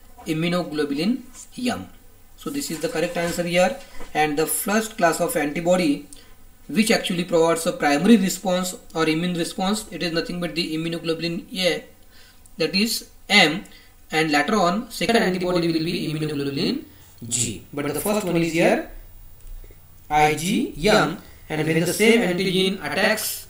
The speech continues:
again, then the secondary immune response generated,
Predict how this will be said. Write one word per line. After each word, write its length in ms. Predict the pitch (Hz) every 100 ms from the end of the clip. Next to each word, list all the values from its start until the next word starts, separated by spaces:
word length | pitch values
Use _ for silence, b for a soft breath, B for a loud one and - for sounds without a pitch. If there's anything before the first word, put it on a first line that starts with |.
| -
again, 520 | 160 202 196 123 - - - - B B B B -
then 440 | 131 214 208 165
the 80 | 165
secondary 640 | 175 175 214 226 240 240 175
immune 200 | 180 180
response 540 | 165 170 170 170 -
generated, 760 | 143 156 151 175 190 170 160